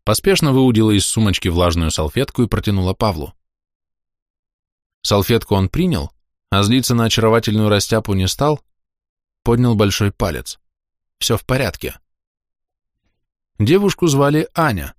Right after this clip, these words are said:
Она привезла на обследование маму, и хотя сама глухонемой не была, но освоила и дактильную азбуку, и язык жестов. "Ты говоришь?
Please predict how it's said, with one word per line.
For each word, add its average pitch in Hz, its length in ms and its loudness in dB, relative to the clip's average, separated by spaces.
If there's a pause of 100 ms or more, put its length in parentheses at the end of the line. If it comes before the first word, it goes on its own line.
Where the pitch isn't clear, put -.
(760)
Она 107 240 2
привезла 107 440 2
на 104 120 2
обследование 104 560 0
маму, 90 320 -2
и 85 60 -2
хотя 98 300 0
сама 110 260 2
глухонемой 98 560 0
не 90 120 0
была, 98 340 0 (500)
но 117 100 2
освоила 160 420 2
и 143 80 4
дактильную 113 520 2
азбуку, 127 480 -2 (180)
и 110 80 0
язык 92 340 0
жестов. 98 480 -4 (1300)
"Ты 113 100 0
говоришь? 107 540 -2